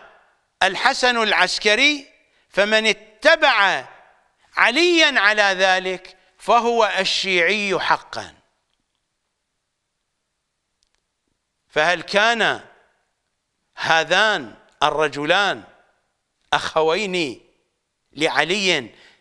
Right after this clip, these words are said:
بالمعنى الحقيقي؟ يا بشير، يا أيها المرجع الذي تدعي أنك الأعلم في وسط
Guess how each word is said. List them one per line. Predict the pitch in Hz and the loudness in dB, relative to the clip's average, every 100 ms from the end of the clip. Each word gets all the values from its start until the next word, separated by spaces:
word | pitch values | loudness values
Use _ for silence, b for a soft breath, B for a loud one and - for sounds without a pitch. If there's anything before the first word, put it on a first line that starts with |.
| b | b
بالمعنى | 117 160 151 151 185 175 185 175 - | -4 -4 -4 0 0 0 -2 -2 -2
الحقيقي؟ | 143 - 147 - 175 156 - 87 _ _ _ _ _ _ | -6 -4 -6 -6 -8 -10 -18 -20 _ _ _ _ _ _
يا | 117 147 175 180 180 180 165 160 | -4 0 0 0 0 -2 -4 -10
بشير، | 135 147 - 131 117 - _ _ _ _ _ _ _ _ _ _ _ _ _ _ _ _ _ _ _ _ B B B | -8 -8 -10 -18 -20 -20 _ _ _ _ _ _ _ _ _ _ _ _ _ _ _ _ _ _ _ _ B B B
يا | 143 160 | 0 0
أيها | 196 202 190 | 0 2 0
المرجع | 180 185 208 180 185 170 | -2 -2 -2 0 0 0
الذي | 180 190 208 190 | 2 0 0 -6
تدعي | - 214 175 190 180 185 | -4 -4 0 0 0 -2
أنك | 175 190 196 - | -4 -2 -4 -2
الأعلم | 175 151 180 196 180 175 135 95 _ _ _ _ _ _ | -4 -4 -4 -2 0 -2 -2 -10 _ _ _ _ _ _
في | - 160 180 175 170 170 160 156 B B | -10 -2 0 2 0 -2 -4 -10 B B
وسط | 147 196 208 196 | -2 0 0 -2